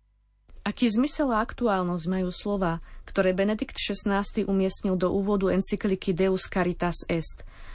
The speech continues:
Na začiatku toho, že je niekto kresťanom, nestojí etické rozhodnutie alebo veľkolepá myšlienka, ale skôr stretnutie sa s udalosťou, s osobou,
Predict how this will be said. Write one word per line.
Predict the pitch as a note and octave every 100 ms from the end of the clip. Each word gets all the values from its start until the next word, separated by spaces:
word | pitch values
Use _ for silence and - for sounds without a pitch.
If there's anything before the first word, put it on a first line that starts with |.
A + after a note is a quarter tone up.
| - -
Na |
začiatku | G#3+ B3+ - D4 - A3+
toho, | - G3 A3 A3
že | G3+ F#3+
je |
niekto | F#3+ F#3+ - F3+
kresťanom, | - F3 - F#3+ F#3+ G#3 A3 - -
nestojí | A#3 A3 - D#4 G#3
etické | - A#3 - G3 F3
rozhodnutie | F#3 G3+ G3 F3 - E3+
alebo | F3 F3+ F3
veľkolepá | F3 F#3+ - G3+ G3 F#3+
myšlienka, | F3+ E3+ - F#3+ F3+ - E3 - - - - -
ale | F#3+ F#3+
skôr | - G#3+
stretnutie | G3+ - A3+ B3+ B3+ C4
sa | B3+ A#3+
s | -
udalosťou, | A#3+ A#3 G3+ F3 - E3 D3+ F3
s | -
osobou, | - G#3 - F#3 D#3+ D#3+